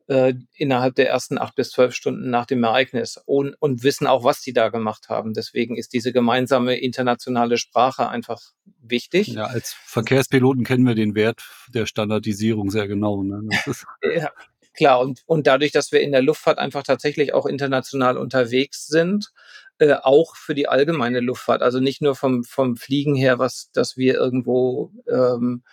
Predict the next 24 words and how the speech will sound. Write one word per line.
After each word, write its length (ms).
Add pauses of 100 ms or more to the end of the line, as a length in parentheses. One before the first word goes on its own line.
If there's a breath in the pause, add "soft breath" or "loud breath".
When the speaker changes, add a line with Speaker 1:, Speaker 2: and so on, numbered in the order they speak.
(520 soft breath)
Speaker 1:
fliegerisch 460
von 220
A 120
nach 200
B 160
international 760
fliegen 300
in 80
der 100
Verkehrsfliegerei. 800
Das 220
ist 100
die 140
eine 260
Sache. 220
Die 100
andere 240
Sache 300
ist, 400 (320 soft breath)
ne, 280 (120)
dein 240
Beispiel 400
von 200
vorhin, 640